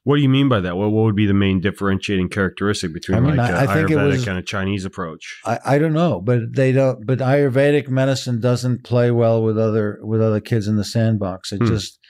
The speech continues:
Speaker 2: you're either gonna go that way and go and do, do the best possible, go to an Ayurvedic specialist. But when you start mixing pharmaceuticals and you start mixing, you know, for serious illnesses, um, it, it doesn't,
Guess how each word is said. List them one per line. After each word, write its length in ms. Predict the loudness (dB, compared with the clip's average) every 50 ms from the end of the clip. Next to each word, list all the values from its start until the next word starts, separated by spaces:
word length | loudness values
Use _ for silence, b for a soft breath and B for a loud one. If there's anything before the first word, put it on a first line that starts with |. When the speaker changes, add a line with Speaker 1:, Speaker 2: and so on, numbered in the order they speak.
| b b b b
Speaker 2:
you're 120 | 0 2 2
either 180 | 4 4 2 2
gonna 240 | 2 2 0 0 0
go 240 | 2 2 4 4
that 240 | 4 2 2 2 2
way 420 | 2 2 4 4 2 2 -2 -4 -8 _ _ _ _ _ _ _ _ -4
and 160 | -2 0 0
go 280 | 2 2 2 2 2 0
and 240 | -2 -4 -6 -6 -6 -8 -8 -4
do, 200 | 0 0 0 0
do 200 | 0 0 0 0
the 80 | 2 2
best 320 | 2 0 0 0 0 -2
possible, 380 | 0 0 0 0 0 -2 -4 -2
go 220 | 0 2 2 2
to 160 | 2 2 0 0
an 60 | 0
Ayurvedic 520 | 0 0 0 0 0 0 0 0 0 -2 -4
specialist. 760 | -4 -2 -2 -2 -2 -4 -4 -2 -2 -2 -4 -6 -12 -20 _ b b b b b b
But 80 | 0 2
when 100 | 2 4 2
you 80 | 2
start 440 | 0 -2 -2 0 0 0 0 -2 -4 -4
mixing 580 | -2 -2 -2 -2 -4 -4 -2 -2 -2 -2 -4 -6 _ _ _ _ _ _ _ -2
pharmaceuticals 840 | 0 0 0 0 0 0 0 0 0 0 -2 -2 -4 -4 -4 -4 -6
and 80 | -6 -8
you 40 | -8
start 280 | -6 -4 -2 -2 0 0
mixing, 680 | 0 0 0 -2 -2 -2 -2 0 0 0 0 -2 -6 _ _ _ _ _ _ _ _ _ _ _ -4
you 100 | -2 0
know, 80 | 0 0
for 140 | -2 -4
serious 480 | -4 -2 0 0 2 2 2 0 0 0
illnesses, 720 | 0 0 0 0 -2 -4 -6 -8 -8 -8 -10 -12 -16 -20 -18 _
um, 360 | -8 -4 -4 -2 -2 -4 -6 -8 -8
it, 200 | -8 -8 -8 -8 -8
it 160 | -10 -6 -2
doesn't, 420 | 0 0 0 0 -2 -6 -6 -8